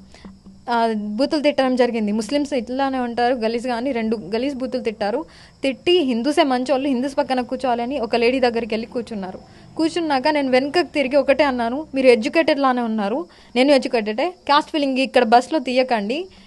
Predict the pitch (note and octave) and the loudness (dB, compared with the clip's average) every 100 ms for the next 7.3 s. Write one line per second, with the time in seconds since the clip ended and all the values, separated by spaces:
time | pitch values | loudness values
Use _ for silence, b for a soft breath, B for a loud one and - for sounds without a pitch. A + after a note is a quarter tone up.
0 | - C4 D4+ D4 C4+ C4 B3 A#3+ D#4+ F4+ | -6 0 2 2 0 0 -2 -2 0 -2
1 | - A3 A#3 C4 B3+ G#3+ G#3+ C#4+ C4+ A3 | -2 -2 0 0 -2 -2 -6 -6 -6 -4
2 | A#3 C#4+ E4 C#4+ A#3 B3+ D#4 b b - | -4 -2 -2 -2 -2 -2 -2 b b 2
3 | B3+ C4 F4 C#4+ C4 B3+ E4 D#4 D4+ D#4 | 2 4 2 2 0 2 2 4 2 2
4 | D4+ B3+ G#3+ F3+ G3+ - A#3+ A#3+ A3+ A#3+ | 0 0 -2 -4 -8 -6 -4 -2 0 2
5 | D4 B3+ D4 C4+ B3+ C4+ B3 A#3 A3+ F#4 | 2 2 0 2 2 2 2 0 -4 -6
6 | B B - B3+ D4+ E4 D#4+ D4 D4 E4 | B B -6 2 4 4 2 0 0 2
7 | C4 A#3 | 0 0